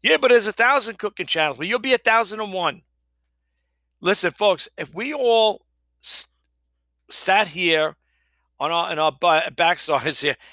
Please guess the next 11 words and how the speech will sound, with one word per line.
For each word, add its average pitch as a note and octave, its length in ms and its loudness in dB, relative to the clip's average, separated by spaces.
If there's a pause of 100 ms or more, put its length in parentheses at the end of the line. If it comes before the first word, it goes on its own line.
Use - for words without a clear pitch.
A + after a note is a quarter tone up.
(300)
and D3+ 260 -4
just - 460 -2
sit - 320 -2
here F#3 200 -4
and D3+ 220 -8
worry G3 220 -2
about D#3 360 2
or C3+ 100 -4
think - 320 -6
about D3+ 380 2 (520)
what, D3 200 0